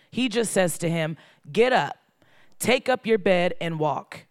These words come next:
And what happens? Immediately the man is healed, and he takes up his mat and he walks. And we're not gonna read this part, but what I think is awesome is one of the first places he goes to is the temple. That's awesome.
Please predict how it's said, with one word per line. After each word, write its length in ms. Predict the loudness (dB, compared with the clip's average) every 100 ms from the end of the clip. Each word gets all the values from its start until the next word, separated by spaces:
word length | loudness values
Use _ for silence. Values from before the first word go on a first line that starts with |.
| _ _ _ -4
And 120 | 0
what 160 | 0
happens? 600 | 2 -2 -2 -8 -8 -14 -10
Immediately 760 | -4 -2 0 0 0 -2 -2 -4
the 120 | -4
man 280 | -4 -6 -6
is 160 | -10
healed, 420 | -8 -6 -6 -8 -8
and 140 | -6
he 200 | -4 -6 -14
takes 260 | -4 -4 -2
up 140 | -4
his 120 | -4
mat 300 | -6 -6 -6 -10 -18 -18 -8
and 140 | -6
he 60 | -2
walks. 600 | -2 -4 -6 -14 -14 -16 -20 -20 -20 -8
And 400 | -4 -2 -4 -6 -16 _
we're 180 | -4 -2
not 160 | -2
gonna 200 | -2 -2
read 180 | -2 -2
this 160 | -4 -8
part, 400 | -4 -2 -2 -2
but 260 | -4 -4
what 120 | -4 -4
I 80 |
think 200 | -2 -4
is 120 | -4 -2
awesome 420 | -2 -2 -4 -8
is 160 | -8
one 140 | -6 -6
of 60 |
the 80 | -6
first 340 | -6 -6 -6 -4
places 340 | -4 -4 -8
he 140 | -8
goes 340 | -4 -2 -2 -6
to 200 | -6 -6 -6
is 120 | -8
the 120 | -10
temple. 520 | -8 -8 -8 -10 -10 -16 _ _ _ _ _ _ _ -16
That's 180 | -14 -12
awesome. 440 | -12 -12 -16 -18